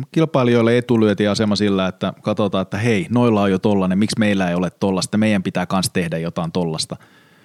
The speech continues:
Mut silloinhan me ollaan jo tilanteessa, jossa me ajellaan autolla eteenpäin ja joku, me katsotaan siitä sivuikkunasta, kun joku tulee jo vierelle ja on vähän niinku kiihdyttämässä ohi.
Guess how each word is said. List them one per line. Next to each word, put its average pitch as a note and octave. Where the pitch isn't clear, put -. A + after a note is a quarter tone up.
Mut A#2+
silloinhan B2+
me B2+
ollaan B2
jo A#2+
tilanteessa, A2+
jossa G2+
me A2+
ajellaan G2+
autolla G#2+
eteenpäin A#2+
ja G#2
joku, A2
me A#2+
katsotaan A2+
siitä A2
sivuikkunasta, G2+
kun G#2
joku A2+
tulee G2+
jo G2
vierelle F#2+
ja F2+
on F2+
vähän G2+
niinku G2
kiihdyttämässä A2
ohi. A#2